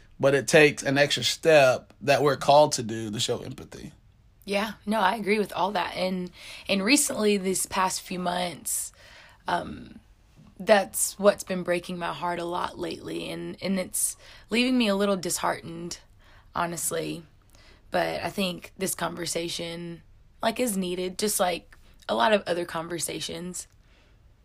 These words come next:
Speaker 2: So I'm excited about this.
Speaker 1: Yeah. I think one, I don't know if you were going this way the first time. I should probably just start reading your notes. But <laughs> I think one way that I have seen,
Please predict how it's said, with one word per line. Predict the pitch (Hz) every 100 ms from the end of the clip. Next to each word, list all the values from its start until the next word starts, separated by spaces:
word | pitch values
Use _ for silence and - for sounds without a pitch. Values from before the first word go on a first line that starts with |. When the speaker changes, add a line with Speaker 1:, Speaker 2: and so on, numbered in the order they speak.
| -
Speaker 2:
So | - 190 175
I'm | 214
excited | 262 - 294 208
about | 175 156 -
this. | 139 - - - _
Speaker 1:
Yeah. | 139 135 131 143 - - -
I | 208
think | 311 440
one, | 175 175 190 185 160 -
I | 175
don't | 208
know | 180
if | 156
you | 160
were |
going | 139 143
this | 139 139
way | 139 135
the |
first | 123 135 131
time. | 143 143 -
I | -
should | 269 415
probably | 196 151 139
just | 127
start | - 117
reading | 113 110
your | 117
notes. | 107 98 -
But | 135 135 131 147 - 180 -
<laughs> | - - - -
I | 160
think | - 208 170 - -
one | 139 147 165 160
way | 123 135 135 131 120 127 147 -
that | 120 127 123
I | 123 143
have | 143 127
seen, | 110 - 120 107 90 95 127